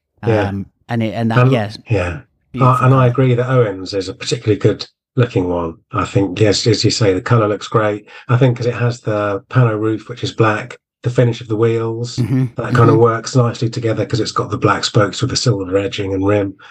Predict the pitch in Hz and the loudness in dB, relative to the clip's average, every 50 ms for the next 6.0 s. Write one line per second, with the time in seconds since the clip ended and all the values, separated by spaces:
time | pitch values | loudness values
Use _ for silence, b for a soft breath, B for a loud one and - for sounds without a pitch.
0 | B B B 92 95 78 - 131 123 120 - - _ _ - 147 139 123 107 98 | B B B -6 -6 -4 -4 -4 -4 -4 -6 -10 _ _ 2 2 2 4 0 0
1 | - 101 95 92 104 104 98 90 90 98 92 87 90 - - - 98 87 87 101 | -2 -2 0 0 2 2 2 2 0 -2 -4 -2 -2 -4 0 0 0 0 2 0
2 | 107 98 87 82 - 123 113 107 - - 82 - _ _ _ - 143 143 139 135 | 0 0 0 0 2 2 2 2 0 -8 -14 -14 _ _ _ -2 2 2 4 4
3 | 135 131 - - - - 147 147 147 147 139 135 - - 110 107 104 - 110 104 | 2 2 2 0 2 2 2 4 4 4 4 2 2 2 0 0 0 0 0 0
4 | 110 104 123 117 117 117 117 95 90 - 110 - - 123 117 107 98 107 104 - | 2 2 2 2 2 2 0 -2 -4 -6 -8 -6 -4 -4 -4 -4 -4 -6 -8 -4
5 | - 117 113 107 - 110 117 120 120 107 87 - - - - 107 104 101 98 | -2 -2 -2 -2 -2 0 0 0 0 0 -2 -4 -4 -2 -2 -2 -2 -4 -4